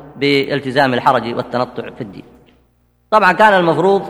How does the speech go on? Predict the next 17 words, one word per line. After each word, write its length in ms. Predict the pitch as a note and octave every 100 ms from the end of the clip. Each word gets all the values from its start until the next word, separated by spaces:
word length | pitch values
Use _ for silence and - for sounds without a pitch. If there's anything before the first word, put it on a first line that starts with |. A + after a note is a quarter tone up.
| - - - -
في 60 | D3
المنهج 340 | E3 F3+ D#3+
العلمي 460 | D3+ C3+ D3 E3 C#3+
الصحيح 480 | B2 A#2+ A#2+ F3 F3
أنهم 260 | F#3+ F#3
يقولون: 520 | E3+ E3 D#3+ G3 G3+ - - - - - - _ _ D3+
آه، 480 | D3+ D3+ D#3 D3
عليك 380 | - F#3 A3+ F3
باتباع 400 | D#3+ D3+ D#3 D3
ما 120 | C#3
يقوله 360 | C3+ C#3 C3+ B2
مالك، 340 | A#2+ D3 F3 - - - - - C#3+
والزم 320 | G3 F3+ E3+
القول 300 | D#3 F3 D#3+
المشهور 340 | D3 C#3 E3
في 100 | C3+
مذهبه 380 | C3 A#2+ D#3